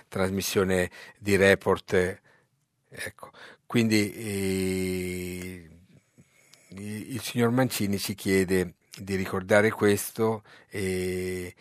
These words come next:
di segnalarlo all'attenzione, eh, degli utenti. E, poi vorrei dare atto al signor,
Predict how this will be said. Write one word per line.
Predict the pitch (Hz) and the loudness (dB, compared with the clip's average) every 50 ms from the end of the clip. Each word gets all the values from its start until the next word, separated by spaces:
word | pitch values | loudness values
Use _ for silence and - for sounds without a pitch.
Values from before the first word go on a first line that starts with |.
| - - - _ | -20 -20 -20 _
di | _ 104 98 95 92 90 90 92 92 95 | _ -8 -6 -4 -4 -4 -4 -6 -8 -8
segnalarlo | 95 - - 110 101 101 104 98 92 90 87 87 - - 85 87 90 90 95 - | -8 -6 -4 -4 -2 -2 0 0 0 2 2 0 0 -2 -4 -6 -4 -4 -4 -6
all'attenzione, | - - 98 90 85 - - 95 87 85 - - - 92 87 87 90 87 87 87 85 - - - - - - _ | -8 -8 -8 -8 -10 -10 -10 -10 -10 -10 -12 -10 -8 -6 -6 -6 -6 -6 -6 -6 -8 -10 -14 -20 -20 -20 -20 _
eh, | - 90 90 92 90 90 90 87 90 90 90 87 85 | -16 -14 -12 -10 -10 -8 -8 -8 -8 -8 -8 -8 -8
degli | 87 92 90 87 87 | -8 -8 -6 -6 -8
utenti. | 85 - 98 87 82 80 80 - - - 76 - _ _ _ - - - - _ _ _ _ _ | -8 -4 -4 -4 -4 -6 -10 -16 -16 -18 -18 -18 _ _ _ -20 -20 -20 -20 _ _ _ _ _
E, | - - - 104 101 101 98 98 98 98 98 98 95 95 98 98 98 98 95 95 95 92 87 92 92 90 90 90 - _ - - - _ _ _ _ | -18 -8 -2 2 2 4 4 4 4 4 4 4 2 2 2 2 2 0 0 0 -2 -4 -6 -8 -10 -10 -10 -14 -16 _ -20 -20 -20 _ _ _ _
poi | _ 135 135 135 | _ 6 6 8
vorrei | 117 120 107 113 120 120 117 113 113 110 101 101 92 - - - - | 8 6 8 8 10 10 10 10 8 6 4 0 -4 -10 -18 -20 -16
dare | - 110 107 104 117 113 113 113 113 117 | -14 -12 0 6 6 8 10 10 10 10
atto | 117 113 107 - _ _ _ - 92 87 92 98 - | 10 10 8 6 _ _ _ -4 -2 -2 -4 -6 -6
al | - 101 98 98 92 | -6 -4 -4 -4 -4
signor, | - - 110 107 110 110 107 101 | -8 -8 -4 -2 0 0 -2 -2